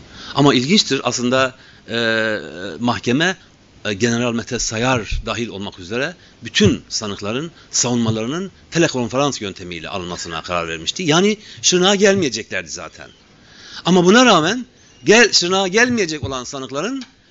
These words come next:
güvenliği, e, gerekçesiyle dosyayı Ankara'ya gönderdi. Açıkçası onların, e, ayağına yargılamayı göndermişti, e, mahkeme, Ada-, Adalet Bakanlığı ve Yargıtay. Şimdi Ankara, e,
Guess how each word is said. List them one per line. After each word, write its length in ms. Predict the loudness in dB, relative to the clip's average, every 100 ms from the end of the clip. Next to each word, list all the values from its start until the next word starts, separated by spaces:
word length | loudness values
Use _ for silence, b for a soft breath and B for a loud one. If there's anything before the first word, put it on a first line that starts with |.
| -4
güvenliği, 720 | 4 4 4 4 2 0 -4 _ _ _
e, 180 | -6 -6
gerekçesiyle 720 | -2 -2 -4 -8 -8 -6 -6
dosyayı 480 | -6 -6 -6 -6 -10 -6
Ankara'ya 540 | -2 -2 -4 -10 -10 -14 -12
gönderdi. 500 | -12 -10 -12 -12 -16 -20 -18 -6
Açıkçası 500 | -4 -2 -4 -4 -4
onların, 360 | -4 -4 -6 B B B B -14
e, 40 |
ayağına 480 | 0 2 4 4 2 -4 _ -12
yargılamayı 600 | -6 -2 -2 -2 -4 -6 -8 -12 -6
göndermişti, 680 | -4 -4 -2 -4 -4 -8 -10 B B -8
e, 320 | -6 -4 -4
mahkeme, 480 | -4 -6 -6 -4 -6 -10 -6
Ada-, 220 | -2 0
Adalet 320 | 0 0 0
Bakanlığı 420 | -2 -4 -2 -2 0
ve 80 |
Yargıtay. 440 | 0 -2 -4 -4 -6 B B B
Şimdi 320 | 2 4 6
Ankara, 460 | 6 6 2 0 0 B B B
e, 40 | -6